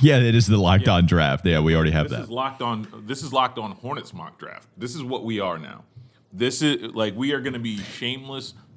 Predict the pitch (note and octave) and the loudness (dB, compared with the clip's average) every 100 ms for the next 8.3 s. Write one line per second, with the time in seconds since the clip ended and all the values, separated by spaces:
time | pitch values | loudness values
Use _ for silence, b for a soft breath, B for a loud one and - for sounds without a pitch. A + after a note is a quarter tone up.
0 | - F#2+ A#2 A#2 B2 B2 C3 A2 A#2 G#2 | -20 -8 -2 0 0 -4 -10 -10 -12 -14
1 | F#2+ - F#3 F3 E3 B2+ A2+ C#3+ E3 C3+ | -14 -6 -6 -4 -2 0 0 -4 -6 -2
2 | D#3+ E3+ - A2 G2+ - _ - D3+ G#3 | -2 -2 -2 -2 -2 -6 _ -8 -6 -8
3 | F3 G#3 G3 F3 E3+ D3 D#3+ D#3+ B2 B2+ | -4 -4 -2 -2 -4 -4 -2 -2 -2 -6
4 | C3+ A#2+ A#2+ C#3 D3 E3 D3 C3+ B2 B2 | -8 -8 -8 -8 -6 -4 -4 -2 -6 -6
5 | A#2 - A#2+ - G#2 G#2 G#2 G2+ G2+ F#2+ | -12 -8 -10 -8 -10 -6 -6 -8 -10 -10
6 | F#2+ G#2 G2 F#2+ F2+ b b - A#2+ C3 | -6 -4 -4 -6 -10 b b -12 -6 -2
7 | C3+ D3+ F#3 D#3+ A2+ G2 F2+ F2 D#2+ C#2+ | 0 0 0 -4 -8 -8 -8 -10 -8 -8
8 | C#2 A1+ | -10 -16